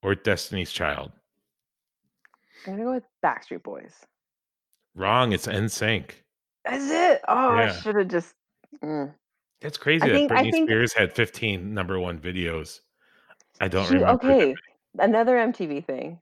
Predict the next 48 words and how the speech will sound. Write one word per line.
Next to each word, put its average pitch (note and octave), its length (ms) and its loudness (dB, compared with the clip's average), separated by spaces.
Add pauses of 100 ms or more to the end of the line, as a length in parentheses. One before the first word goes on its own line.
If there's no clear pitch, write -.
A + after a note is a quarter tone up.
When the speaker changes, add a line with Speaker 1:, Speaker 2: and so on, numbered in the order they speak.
Speaker 2:
They G3+ 80 -6
used G3+ 220 -6
to - 60 -4
Speaker 1:
Mm-hmm. F#3 200 -4
Speaker 2:
have F3+ 380 2 (100)
Making E3+ 340 -4
the F3+ 80 -4
Video, F3+ 680 0 (760)
and G3 120 4
not G3+ 200 2
just F#3 200 -8
Britney. F#2 420 0
They F#2+ 140 -4
had C#3+ 200 -6 (260)
everybody C#3+ 760 2 (160)
on C#3+ 220 4
there. C3 420 2 (300)
I C#3 140 0
feel A#2+ 360 0
like A2+ 240 0 (380)
different C#3 300 -2
artists C3+ 440 0
showing C3 300 0
what C3 160 -4
they B2+ 100 -2
were C3+ 120 -2
doing C3+ 260 -4
to D3+ 60 -4
make D#3 200 -6
their F3 120 -4
videos, F#3 480 -2
and C3+ 220 -6 (640)
she - 180 0
was C4+ 200 4 (120)
definitely D#4 360 4
on B3 200 2
it A3 340 -2
a F3 60 -4
few D#3+ 180 -4
times. - 400 -6
So, - 300 -6 (100)
yeah, B3 240 0 (160)
that G#3+ 140 0
makes C4+ 160 -2
sense. D3+ 240 -2
Fifteen F#3+ 320 -2
Speaker 1:
Yeah. D#3+ 80 2
Speaker 2:
videos? A#3 280 2